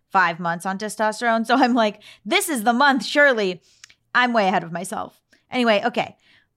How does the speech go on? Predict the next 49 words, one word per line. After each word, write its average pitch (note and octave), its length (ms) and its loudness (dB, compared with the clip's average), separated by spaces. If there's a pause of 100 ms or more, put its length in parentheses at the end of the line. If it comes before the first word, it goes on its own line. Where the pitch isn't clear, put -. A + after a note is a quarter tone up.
(180)
Back C4+ 300 2
in - 80 0
about D#4+ 380 2
two C#4+ 160 -4
thousand D4+ 340 2
six, G#3+ 340 -2
I A3+ 120 -2
was A3+ 120 -4
tired A#3 340 2
of D#4+ 60 -2
having B3 280 0
to - 100 -16
take A3+ 240 -8
the C#4+ 80 -6
pill G#3 260 0
all G3+ 160 2
the G#3 80 -8
time E3+ 320 -8
and G3+ 140 -6
wanted A#3+ 300 0
my C#4 100 0
periods G3+ 460 -6
to G3 80 -14
stop. F#3 420 -2 (340)
I A3 100 -4
talked B3 280 0
to D4 60 -8
my E4+ 180 2
O C4 80 2
B C#4 140 -6
G C#4 120 -8
Y D4+ 200 0
N G3 260 -2
and G#3+ 140 -8
he C4+ 160 -4
agreed A3 360 -4
to A3 80 -12
give G#3 200 -6
me A3+ 180 -4
a A3 40 0
Mirena A#3 460 0
I G3 140 -2
U F3 160 -4
D, C#3 300 -16 (240)
which A3 200 -4
stops B3+ 380 0
most G#3+ 300 0
folks' G3 260 -4
periods. B3 640 -6